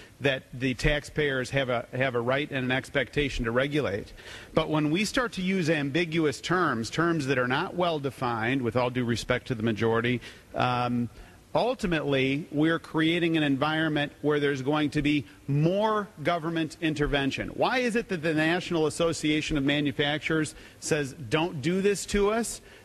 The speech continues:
They're working hard to create jobs in this country, and they haven't been able to do it, in part because of bad policies that they've seen come out of Washington, D C, Mister Speaker, and we can do much, much more.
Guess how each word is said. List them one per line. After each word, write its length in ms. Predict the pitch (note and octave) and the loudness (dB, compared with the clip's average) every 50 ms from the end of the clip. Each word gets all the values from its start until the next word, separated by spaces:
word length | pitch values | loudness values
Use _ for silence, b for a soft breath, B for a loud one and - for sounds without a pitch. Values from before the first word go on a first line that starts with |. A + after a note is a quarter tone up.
| B B | B B
They're 300 | A#2+ B2 G3 A#3+ B3+ A#3+ | 0 2 2 2 2 0
working 400 | G#3 G3 G#3 G3 - G3+ F#3+ E3+ | -2 -2 -4 -2 0 0 0 2
hard 280 | D3 F3+ G#3+ A#3 G#3+ | 2 2 2 2 0
to 60 | G#3 | -2
create 440 | - - - D#3+ D3 C3 B2 B2 B2+ | -4 -4 -2 0 0 2 0 0 0
jobs 420 | G#2+ A2+ C#3+ B2+ B2 B2 B2 B2 A#2+ | 0 0 2 2 2 0 -2 -2 -2
in 120 | B2+ B2 | -2 -2
this 160 | B2 A#2+ - | -2 -2 -4
country, 540 | - - C#3+ C#3 C3+ - - E3 E3 E3 - - | -2 0 0 0 0 0 0 0 2 0 0 0
and 140 | D#3 D3+ D3 | 0 0 2
they 120 | D3+ D3+ | 0 0
haven't 480 | B2 B2+ F#3 G3+ G#3 F3 G#3 G3+ E3 - | 0 0 -2 0 0 0 -2 -4 -2 -2
been 140 | F3 E3+ | 0 0
able 180 | E3+ E3+ D#3+ D3+ | 2 2 2 0
to 100 | D#3 D#3 | 0 0
do 200 | D3 E3+ F#3 E3 | 2 2 2 0
it, 100 | B2+ - | 0 0
in 220 | - D3+ C#3+ C#3+ | 0 0 0 0
part 580 | C3 - - G#3+ A3+ G#3+ E3+ D3 C#3+ D3 - - B B B B B B | -2 -4 -2 0 0 2 2 0 0 -2 -6 -10 B B B B B B
because 360 | B D#3+ D3+ - D#3+ D#3 C#3 D3+ | B -2 0 2 2 0 0 0
of 280 | C#3+ C3 A#2+ A#2+ A2 | -2 -4 -4 -6 -2
bad 480 | - D#3 E3 F#3 G3 F#3+ F#3+ F3+ C#3+ - | 0 2 2 2 2 0 -2 -2 -4 -4
policies 720 | - F3 F#3 F#3+ G3+ G3+ F#3 - - D#3 C3+ C3 C#3 C3 | -2 -2 -2 0 0 -2 -2 -2 -2 -2 0 0 0 0
that 160 | - C#3 - | -2 -2 0
they've 180 | - C#3 C3+ A#2 | 0 0 0 0
seen 320 | - - E3 D#3+ D#3+ D#3 | 0 0 2 2 2 0
come 220 | D3+ - D#3+ D#3+ D#3+ | 0 -2 -2 0 0
out 180 | D#3 D3+ D3+ | 0 0 0
of 80 | D3+ C3 | -2 -2
Washington, 540 | C3 C#3+ D3+ D3+ D3 - D3 C3+ C3+ C#3 C3+ | -2 0 0 -2 -2 -4 -6 -4 -4 -4 -2
D 160 | B2+ C#3+ C#3 | 0 -2 -2
C, 220 | B2+ - F#3+ F#3 | -2 0 0 0
Mister 280 | E3+ C#3 B2 - - A#2+ | 2 0 0 -2 -4 -6
Speaker, 460 | - - - B2+ A2+ - C#3 C3 B2+ - B B B B B | -6 -2 -2 -2 0 2 0 0 0 -2 B B B B B
and 120 | C3+ C#3+ C#3+ | 0 2 2
we 120 | D#3 D#3+ | 2 2
can 160 | - D#3+ D3+ | 0 0 0
do 160 | C3 D#3 D3 | 0 0 0
much, 340 | C#3 C#3 D#3 E3+ F3 - - | 0 0 0 -2 -2 -4 -4
much 320 | E3 D#3+ D#3 D3+ - - - | -2 -2 -2 -2 -4 -6 -4
more. 380 | D#3 D3+ D3 A#2+ F#2 - - | -2 0 0 -2 -2 -6 -10